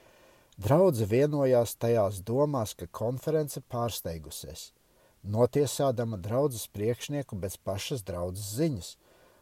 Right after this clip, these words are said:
un, pamatojoties uz ticības apliecināšanā izsacīto draudžu patstāvību,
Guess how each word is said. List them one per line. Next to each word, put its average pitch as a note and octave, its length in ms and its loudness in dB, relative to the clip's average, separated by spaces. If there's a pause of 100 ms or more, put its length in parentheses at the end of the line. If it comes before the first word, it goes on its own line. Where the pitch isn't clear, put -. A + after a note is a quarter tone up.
(120)
un, G#2+ 100 -6
pamatojoties E3+ 960 6
uz A#2 140 -4
ticības E3 680 0
apliecināšanā C3+ 1040 0 (500)
izsacīto B2 760 0
draudžu A#2 560 2
patstāvību, C#3 920 -2